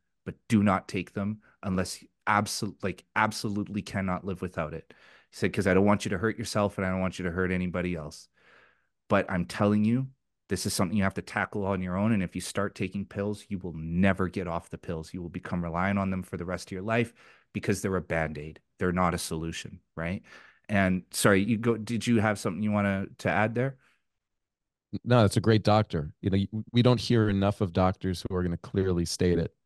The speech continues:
Speaker 2: in such an honest and genuine way. And so that's actually nice, nice to hear, because most of the time,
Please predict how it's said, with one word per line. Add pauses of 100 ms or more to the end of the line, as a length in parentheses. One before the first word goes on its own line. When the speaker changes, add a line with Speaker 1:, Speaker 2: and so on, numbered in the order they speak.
(240)
Speaker 2:
in
such
an
honest
and
genuine
way.
And
so
that's
actually
nice, (100)
nice
to
hear, (440)
because
most
of
the
time,